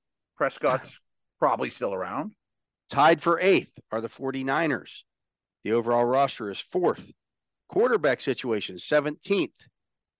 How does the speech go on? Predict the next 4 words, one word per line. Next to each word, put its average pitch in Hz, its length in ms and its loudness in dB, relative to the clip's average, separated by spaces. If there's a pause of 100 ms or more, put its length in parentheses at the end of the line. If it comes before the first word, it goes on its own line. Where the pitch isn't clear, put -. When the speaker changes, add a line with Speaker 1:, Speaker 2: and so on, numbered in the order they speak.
(240)
Speaker 2:
Coaching, 156 480 0
second. - 480 -4 (760)
Draft, 139 540 0
twenty-sixth. 135 880 -8